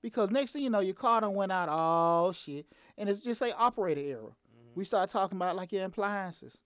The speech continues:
Speaker 2: Mm-hmm.
Speaker 1: Change the filter on your dryer. Check and see what's going on, you know, with your stove. Check the filters on your refrigerator. Check it. Just, just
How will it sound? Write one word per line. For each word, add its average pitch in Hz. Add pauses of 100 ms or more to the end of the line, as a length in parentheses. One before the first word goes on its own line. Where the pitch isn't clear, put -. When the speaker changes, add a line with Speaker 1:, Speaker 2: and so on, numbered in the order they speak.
(220)
Speaker 2:
Mm-hmm. 113
Speaker 1:
Change 202
the 123
filter 117
on 110
your 110
dryer. 196 (960)
Check -
and 147
see -
what's 123
going 127
on, 123
you 170
know, 131
with 110
your 120
stove. 185
Check 160
the 117
filters 127
on 113
your 107
refrigerator. 208 (540)
Check 311
it. 311 (560)
Just, 359
just 254